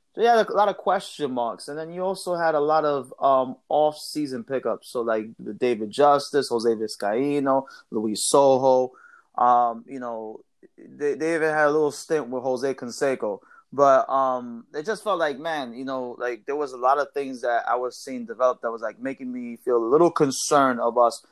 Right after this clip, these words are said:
going, you know, to have the three-peat, you know, which was obviously something not done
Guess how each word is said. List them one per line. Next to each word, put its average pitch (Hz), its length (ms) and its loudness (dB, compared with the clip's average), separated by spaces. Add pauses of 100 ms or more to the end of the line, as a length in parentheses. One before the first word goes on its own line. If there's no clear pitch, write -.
(120)
going, 120 420 2 (180)
you 131 100 -4
know, 113 240 0 (200)
to 131 140 -6
have 135 200 4
the 131 80 -2
three-peat, 127 500 -6 (180)
you 107 100 -10
know, 117 180 -4
which 113 260 -4
was 113 140 -2
obviously 123 600 2
something 120 320 -8
not 113 300 -2
done 120 280 0